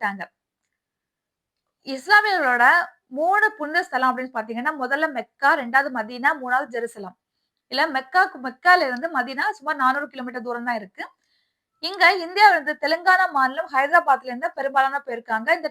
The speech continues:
டூரிஸ்ட் ஏஜென்சி வந்து எங்க இருந்து வந்திருக்குன்னா ஹைதராபாத்ல தான் இயங்கி இருக்கு அப்படின்ட்டு தகவல் வெளியா இருக்கு. இதுல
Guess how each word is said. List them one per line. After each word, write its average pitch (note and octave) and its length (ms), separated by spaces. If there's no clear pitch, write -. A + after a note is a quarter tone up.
டூரிஸ்ட் F4 420
ஏஜென்சி C4 320
வந்து A#3+ 240
எங்க C4 260
இருந்து C4 220
வந்திருக்குன்னா A#3 420
ஹைதராபாத்ல C4 480
தான் B3+ 100
இயங்கி A#3 180
இருக்கு A#3 180
அப்படின்ட்டு G#3 300
தகவல் C4+ 360
வெளியா A#3 220
இருக்கு. G3 360
இதுல C#4 200